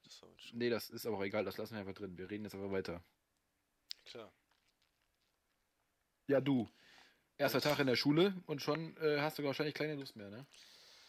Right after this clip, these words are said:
Speaker 1: Ausgehen heute war eigentlich, obwohl Mo-, die Montage echt sehr anstrengend sind.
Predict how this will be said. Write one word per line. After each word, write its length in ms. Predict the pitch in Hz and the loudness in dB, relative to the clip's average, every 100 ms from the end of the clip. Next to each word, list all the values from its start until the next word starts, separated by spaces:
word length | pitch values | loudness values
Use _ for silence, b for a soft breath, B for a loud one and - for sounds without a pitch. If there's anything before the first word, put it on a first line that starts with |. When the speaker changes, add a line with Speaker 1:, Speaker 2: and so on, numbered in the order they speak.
| B | B
Speaker 1:
Ausgehen 500 | - 113 - 120 120 | -6 -4 -2 -4 -4
heute 180 | 110 113 | -6 -4
war 100 | 117 | -4
eigentlich, 200 | 104 - | -4 -6
obwohl 300 | 113 - 127 | -10 -6 -4
Mo-, 160 | 131 123 | -4 -6
die 160 | - 113 | -10 -12
Montage 400 | 127 127 120 95 | -12 -8 -6 -6
echt 180 | 104 | -8
sehr 240 | - 98 76 | -6 -4 -4
anstrengend 400 | 85 - 85 82 | -6 -10 -10 -16
sind. 360 | - 85 - | -18 -18 -20